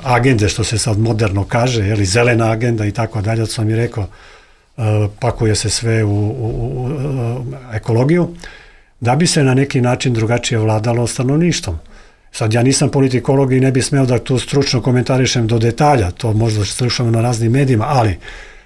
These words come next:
pošto u većini ovih država i kod nas, koliko ja primećujem, uglavnom informacije dolaze iz zapadnih tih medijskih izvora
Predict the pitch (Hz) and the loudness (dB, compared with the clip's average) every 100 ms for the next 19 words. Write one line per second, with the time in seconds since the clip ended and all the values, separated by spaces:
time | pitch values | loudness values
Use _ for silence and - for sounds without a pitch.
0 | _ _ - 123 - 139 123 101 143 120 | _ _ -4 -2 2 2 2 0 -2 -2
1 | - 208 196 170 151 156 139 117 107 104 | 0 0 2 2 2 2 2 2 0 -2
2 | 135 123 151 - 123 110 123 127 120 123 | -2 0 0 0 -6 -4 -2 -2 0 0
3 | 135 143 120 135 165 156 143 135 139 143 | 0 0 0 2 2 2 0 -2 0 -2
4 | 135 127 131 120 123 113 131 135 120 104 | -2 -2 0 0 -2 0 0 0 0 -2
5 | 95 120 104 113 120 110 95 104 - 104 | -2 -4 -4 -2 0 0 -2 -6 -4 -2
6 | 101 110 | 0 0